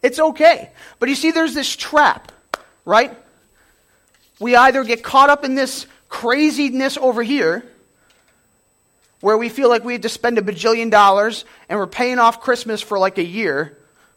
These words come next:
We're, like, on this yearly cycle. <laughs> We start doing overtime.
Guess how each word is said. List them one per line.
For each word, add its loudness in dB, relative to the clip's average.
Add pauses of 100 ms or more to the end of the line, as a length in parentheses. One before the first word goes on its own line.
(160)
We're, -8
like, 0
on 2
this -8
yearly -2
cycle. -4 (1300)
<laughs> - (1120)
We -8
start 0
doing -2
overtime. 0